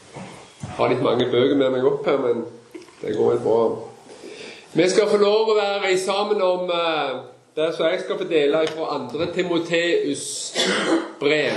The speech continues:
Så planen er at vi ser i sammen der. Så begynner vi i kapittel en, eh,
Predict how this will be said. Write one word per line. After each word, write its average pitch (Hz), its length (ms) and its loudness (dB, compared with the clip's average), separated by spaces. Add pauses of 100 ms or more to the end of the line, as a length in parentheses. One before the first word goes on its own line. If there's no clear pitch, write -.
(140)
Så 143 160 4 (560)
planen 175 400 0
er 175 240 0 (1120)
at 151 240 0
vi 156 420 2 (460)
ser 175 480 2 (1040)
i 156 80 4
sammen 180 380 4
der. 220 320 4 (1400)
Så 143 100 2
begynner 170 240 4
vi 180 160 4
i 180 100 0
kapittel 165 380 2
en, 214 300 4
eh, 147 560 0